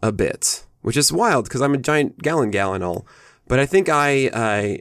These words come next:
I think he does a very interesting approach that works for him and doesn't work for so many others. And because it doesn't work for so many others, I don't really like to love it or lean into it. But I think at this point, he's really proven that his l-, kind of called strike rate stuff with really good curveballs and changeups down really just does work, and that's how it is.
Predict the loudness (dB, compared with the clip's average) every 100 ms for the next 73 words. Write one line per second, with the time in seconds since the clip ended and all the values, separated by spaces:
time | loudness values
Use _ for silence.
0 | -4 -2 -2 -2 -2 0 0 2 0 0
1 | 2 2 2 0 0 -4 -2 -2 -2 -4
2 | -2 0 0 0 0 0 -2 -2 -2 0
3 | 0 0 -2 -2 -4 -4 -4 -4 -2 0
4 | 0 -2 -4 -2 -2 -2 0 0 0 0
5 | 0 0 0 -2 -2 -2 -2 -4 -4 -2
6 | -2 -4 -16 _ _ _ -14 -8 -2 0
7 | 0 -2 -2 -2 -2 -2 0 2 2 2
8 | 0 -2 _ _ _ _ _ _ 0 2
9 | 2 0 0 0 2 2 0 -2 -2 0
10 | 0 -2 -2 -4 -4 -10 -4 -4 -4 -6
11 | -4 -2 -2 -2 -4 -4 -4 -4 -4 -4
12 | -4 -4 -2 -4 -2 -4 -2 -4 -4 -4
13 | -2 -2 -4 -4 -6 -6 -4 0 0 0
14 | -2 -4 -4 -6 -6 -8 -6 -6 -6 -8
15 | -6 -6 -6 -4 -6 -6 -6 0 2 2
16 | 2 0